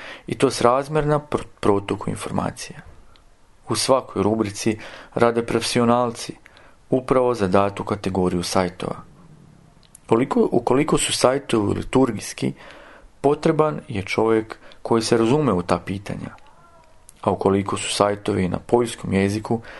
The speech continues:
onda treba da postoji čovjek koji zna poljski jezik. Evo, pred urednikom koga želimo da pozovemo u našu redakciju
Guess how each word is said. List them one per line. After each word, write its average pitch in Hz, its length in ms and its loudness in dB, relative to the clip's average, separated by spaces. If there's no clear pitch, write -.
onda 156 180 2
treba 160 300 4
da 113 100 -2
postoji 120 600 2
čovjek 113 340 2
koji 101 180 -4
zna 95 200 0
poljski 95 540 -4
jezik. - 440 -10
Evo, 101 260 0
pred 110 200 2
urednikom 135 760 0
koga 107 260 2
želimo 107 400 4
da 92 120 2
pozovemo 101 640 0
u 87 80 2
našu 98 380 0
redakciju 107 640 0